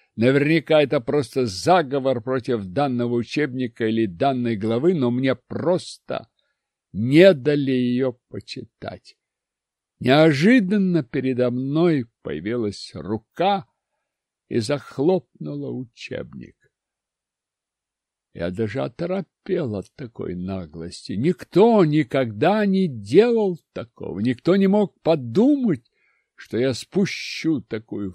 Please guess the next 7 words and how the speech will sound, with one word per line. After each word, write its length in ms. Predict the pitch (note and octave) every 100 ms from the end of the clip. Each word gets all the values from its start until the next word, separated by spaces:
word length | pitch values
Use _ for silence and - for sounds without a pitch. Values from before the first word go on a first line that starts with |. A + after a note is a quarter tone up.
| _
фамильярность. 920 | G#2 G#2+ G2+ G#2 G2+ G2 G#2 F#2 -
Вдобавок 640 | F2+ F#2 A#2 E3 F#3 E3+
ко 140 | - C#3+
всему, 500 | - C#3+ F3 F#3+ - _ -
этот 400 | B2+ F3 D#3+ C3+
кто-то 720 | - - - G3 G3 - D#3+
сел 580 | C3 - - E3+ F3+ -